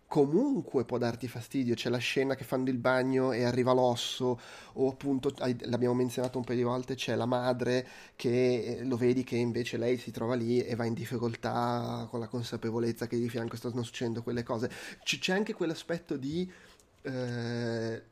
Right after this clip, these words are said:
comunque lon-, il fatto che è lontano dagli occhi, non ce l'hai costantemente sotto agli occhi,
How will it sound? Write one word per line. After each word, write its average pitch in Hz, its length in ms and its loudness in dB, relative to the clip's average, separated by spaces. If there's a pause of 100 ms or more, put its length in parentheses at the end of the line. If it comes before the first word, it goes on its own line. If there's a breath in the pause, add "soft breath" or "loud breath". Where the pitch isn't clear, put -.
(160)
comunque 151 340 0
lon-, 127 220 2 (160)
il 135 100 -6
fatto 143 360 -4
che 127 140 0
è 135 40 2
lontano 131 600 0
dagli 135 320 -2
occhi, 123 340 -4
non 117 140 2
ce 113 140 -6
l'hai 131 120 0
costantemente 127 480 -4
sotto 131 240 -8
agli 135 180 -2
occhi, 135 520 -4